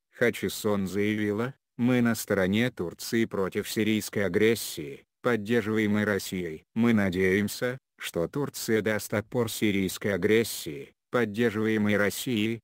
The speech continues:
в результате которой погибли многие турецкие военные». Хатчисон отметила, что в С Ш А надеются представить пакет, который помог бы Турции, и продолжила: «В то же время мы надеемся,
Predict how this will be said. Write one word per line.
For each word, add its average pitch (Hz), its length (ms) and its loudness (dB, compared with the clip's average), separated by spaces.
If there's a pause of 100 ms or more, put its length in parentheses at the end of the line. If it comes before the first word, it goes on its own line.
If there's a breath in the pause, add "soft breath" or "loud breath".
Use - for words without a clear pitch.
(160)
в 110 140 2
результате 127 680 2
которой 107 440 0
погибли 101 460 0
многие 147 500 2
турецкие 104 580 0
военные». 78 680 -2 (160)
Хатчисон 107 720 0
отметила, 95 720 -4 (240)
что 131 260 4
в - 60 -4
С 104 180 -2
Ш 98 340 -2
А 98 40 0
надеются 98 640 0
представить 120 640 -2
пакет, 92 500 -6 (160)
который 123 460 4
помог 107 340 2
бы 110 140 2
Турции, 90 640 -6 (180)
и 131 160 4
продолжила: 90 840 -4 (200)
«В - 120 -20
то 143 160 4
же 127 140 2
время 120 400 2
мы 110 160 2
надеемся, 101 880 2